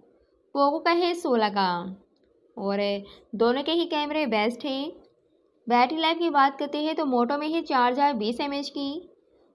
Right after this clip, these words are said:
Poco में है पाँच हज़ार पैंसठ एमएएच की। दोनों की बैटरी स्नोनेबल है, आप दोनों की बैटरी को निकाल नहीं सकते। चार्जर की बात करते हैं तो Moto में है थर्टी थ्री वाट का,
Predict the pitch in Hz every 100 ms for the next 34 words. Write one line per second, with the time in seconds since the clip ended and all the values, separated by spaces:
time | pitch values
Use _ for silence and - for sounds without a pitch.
0 | _ 262 277 302 330 339 359 381 277 285
1 | 311 311 269 214 233 285 285 285 285 -
2 | 285 294 370 - _ _ _ _ _ 226
3 | 254 294 339 339 330 320 339 302 247 233
4 | 233 285 294 269 302 - - 214 240 247
5 | 269 285 285 277 262 277 269 240 226 226
6 | 233 262 277 277 262 262 262 330 - _
7 | _ _ _ - 277 269 269 339 349 349
8 | 320 302 311 302 311 320 311 269 247 247
9 | 285 311 320 - 233 226 247 285 302 285
10 | 254 -